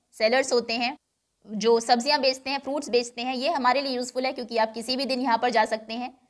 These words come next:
क्योंकि आसपास में ही है, आप भी वहीं पर रहते हैं, दुकान भी वहीं पर है, तो अच्छे रिलेशन होते हैं, यहाँ से चीज़ें आपको क्रेडिट पर भी मिल जाती हैं। Okay, next is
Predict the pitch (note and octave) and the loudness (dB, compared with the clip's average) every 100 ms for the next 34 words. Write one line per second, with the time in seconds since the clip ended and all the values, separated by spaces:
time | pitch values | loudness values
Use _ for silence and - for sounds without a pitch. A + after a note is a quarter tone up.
0 | _ _ - A3+ A#3+ A#3 - C#4+ C#4+ C4+ | _ _ -12 -2 4 4 4 2 2 -4
1 | C#4 D4+ A3 A3 C4 B3+ B3 B3+ A#3 A3+ | -4 -2 0 0 0 -2 -2 -2 -2 -4
2 | B3 B3 G#3 G#3+ A3 B3+ A3+ A3 A3+ A3+ | -4 -4 -2 -2 -2 -2 -2 -2 0 0
3 | A3+ G3+ G3+ G#3 G#3 G#3+ C#4 A#3 A#3 B3+ | 0 -2 -2 -4 -2 -2 -2 -4 -4 -8
4 | C#4 A3 A3 A3 G#3+ G#3 F#3+ F#3+ C4+ - | -4 -4 -2 -4 -6 0 0 0 -6 -8
5 | _ _ _ - A#3+ B3 C4+ A3 G#3+ C#4+ | _ _ _ -4 0 0 0 2 2 0
6 | C4 G3 F3+ D#3 D#3 D#3 - _ _ _ | -4 -4 -6 -6 -14 -18 -20 _ _ _
7 | _ _ _ _ _ _ _ _ _ _ | _ _ _ _ _ _ _ _ _ _
8 | _ _ _ _ - G3 A#3 A#3+ E4 F4+ | _ _ _ _ -16 -8 -6 -2 -4 -4